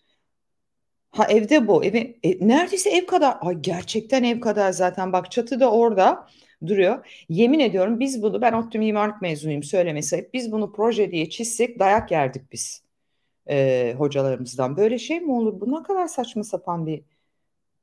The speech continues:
neredeyse mülkün kendisi kadar. O beyefendi eşi mi? Herkes bir kapı açıp kapatıyor. Vay arkadaş ya. Şimdi bunlar niye oluyor biliyor musunuz? Çünkü ihtiyaçtan fazla bir para harcanması lazım.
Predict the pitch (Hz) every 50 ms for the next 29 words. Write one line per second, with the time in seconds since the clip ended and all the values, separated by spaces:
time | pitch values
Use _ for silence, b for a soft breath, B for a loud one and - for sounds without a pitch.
0 | _ _ _ _ _ _ _ _ _ _ _ _ - 160 190 240 277 302 269 269
1 | 247 247 247 311 311 277 240 247 247 240 - 311 302 294 - 254 226 233 233 226
2 | - - 254 240 214 165 - 143 127 - - 160 160 185 196 220 220 233 226 233
3 | 226 262 - 170 170 - - 330 339 269 185 180 190 202 202 - 247 208 196 208
4 | - - 202 214 247 247 226 233 - - - 160 143 - 143 139 139 - 117 117
5 | - _ _ _ _ _ _ _ _ _ _ _ _ _ _ _ _ _ _ _
6 | _ _ _ _ _ _ _ _ - - - 139 139 - - 131 - - - 135
7 | 127 120 127 131 - - - 139 139 139 _ _ _ _ _ _ _ _ - -
8 | - _ _ _ _ _ - - _ _ _ _ _ - - _ _ _ _ _
9 | b b b b b b b b - 311 330 294 330 403 427 453 453 403 320 311
10 | 349 403 359 277 214 185 175 175 190 269 403 415 294 214 - - 180 160 147 -
11 | - - - 415 415 403 - - 214 180 196 - - - _ _ _ - 170 -
12 | - - 220 214 226 226 - - 349 370 - - - 247 240 233 220 262 254 240
13 | 233 240 - 220 202 226 214 180 160 135 135 139 123 113 107 123 - - - 131
14 | 82 - 120 - -